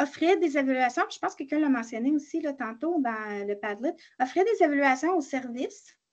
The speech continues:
euh, de l'apprentissage et en tant qu'apprentissage de façon fréquente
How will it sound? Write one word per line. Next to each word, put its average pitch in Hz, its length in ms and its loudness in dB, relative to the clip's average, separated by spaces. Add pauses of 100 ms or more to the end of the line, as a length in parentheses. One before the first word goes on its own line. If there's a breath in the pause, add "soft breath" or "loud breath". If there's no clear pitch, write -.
(360)
euh, 214 840 4
de 202 100 -2
l'apprentissage 262 800 0 (140)
et 381 280 4
en 233 200 -6
tant 220 180 -10
qu'apprentissage 233 800 -8
de 254 120 -8
façon 226 340 -12
fréquente 226 580 -10